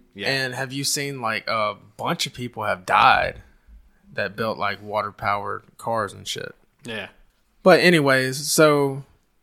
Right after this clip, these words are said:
Speaker 2: Tesla, he's just coming up with new inventions 'cause as Ryan said, at this point, he's kinda becoming, like, a mad scientist. So he's trying to do the, or he's trying to do the, build the steam-powered oscillator, and it actually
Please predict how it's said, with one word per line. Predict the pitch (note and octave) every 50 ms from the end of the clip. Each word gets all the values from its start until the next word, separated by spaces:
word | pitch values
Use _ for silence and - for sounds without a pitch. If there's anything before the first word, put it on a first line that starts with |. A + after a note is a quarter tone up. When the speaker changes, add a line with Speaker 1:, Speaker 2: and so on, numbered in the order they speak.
| _ _ _ _
Speaker 2:
Tesla, | - - F#3 G3 F#3+ - F#3 F3 E3 D3+ C#3+ C3+
he's | C3+ D#3 D#3+ -
just | E3+ D3 -
coming | - C3+ B2+ B2 A#2
up | G#2+
with | F#2 F#2 G2
new | G#2+ G#2+ G#2
inventions | G2+ G2 G2 G#2 G#2 G2+ - G#2 G2+ -
'cause | - A2+ G#2+
as | G#2+ A2 G#2+ G#2+ G#2
Ryan | G#2+ A2 G#2 G#2 G#2+ G#2
said, | - - G#2+ G#2+ G#2+ G#2+ F#2+
at | E2 A2+ A2 -
this | B2 B2
point, | - - B2+ A#2+ G#2+ G#2
he's | A#2+ A#2+ A2+ -
kinda | - B2+ A#2+ A#2 A2+
becoming, | G2+ G#2+ G#2 - A#2+ A2 G#2 G#2 G#2 G#2
like, | G#2 G#2 - G#2
a | G2+
mad | G2 G2+ G2+ G2+ G2+ G2+ G2 -
scientist. | - F#2+ F#2 F2+ F2 F#2 - - - - - - - - _ _ _ _ _ - -
So | D3 B2+ B2+
he's | C#3 C#3+ C3+
trying | - - D#3+ D3+ D#3 D#3
to | D3 C3+
do | B2 C3 C3+ C3+ B2
the, | A2+ A#2+ A#2+ A#2+ A#2 A#2 - -
or | B2+ B2 A#2 A2+
he's | A2+ A#2+ A#2 -
trying | - C#3+ C3+ C3+
to | C3 B2
do | A2+ A#2+ A#2 A#2 A2
the, | A2+ A2 A2+ A2 G#2+ G#2+ G#2+ G#2+ G#2 - _ - -
build | A#2+ B2 C#3 C3 C3+ C#3 C3+ B2+ A#2+ A#2
the | B2 A#2+ G#2+
steam-powered | - - - C#3 C3+ B2+ - B2+ B2 A#2+ A#2+ A2+
oscillator, | A2 A#2 C3+ C#3 - - A2+ A2 A2 A2 A2 A2 A2+ A2 A2 - _ _ _ _ -
and | - B2 B2 B2+ B2 A#2+ A#2 A2+ A#2 A2 -
it | - C#3 B2
actually | - B2 C#3 D3 B2 - - - - B2 A#2+ A#2 A#2 A2+ A2+ A2+